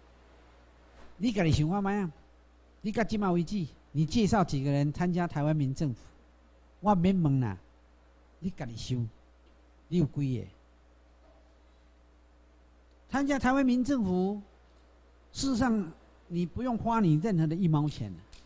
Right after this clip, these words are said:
我们只要你在这个地方来用这个水月园啊，这个所在来上课，就把人家所在来上课。当然，你借别人的地方上课，你一定要付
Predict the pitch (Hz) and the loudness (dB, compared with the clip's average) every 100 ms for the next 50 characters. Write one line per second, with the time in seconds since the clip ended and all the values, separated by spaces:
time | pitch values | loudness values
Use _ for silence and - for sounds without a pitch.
0 | - - - - - 226 262 190 294 269 | -20 -20 -20 -20 -6 2 2 4 4 4
1 | 196 190 247 247 240 226 254 233 233 233 | 4 4 2 2 2 0 -2 -2 0 0
2 | 214 233 269 240 240 226 214 - 190 247 | 0 2 2 2 2 0 -2 0 0 2
3 | 208 175 180 - - - - - 151 - | 2 2 0 -6 -18 -20 -16 -6 -4 -2
4 | 220 185 220 214 196 160 156 160 - 143 | -4 -2 -2 -2 -2 -2 0 0 0 -2
5 | 131 135 104 - - - - - - - | -2 -4 -6 -12 -20 -20 -20 -20 -20 -20
6 | _ - - - - - _ 302 208 190 | _ -20 -20 -20 -20 -20 _ -2 0 0
7 | 185 190 240 202 165 165 151 123 123 127 | 0 0 0 -2 -2 -4 -4 -6 -6 -6
8 | 247 240 196 170 165 240 175 214 196 170 | -4 -2 0 0 -2 -6 -4 -4 -4 -6
9 | 214 180 196 208 185 196 156 143 170 190 | -6 -4 -4 -4 -4 -2 -2 -2 -4 -4
10 | 185 170 - 190 | -2 -2 -4 -6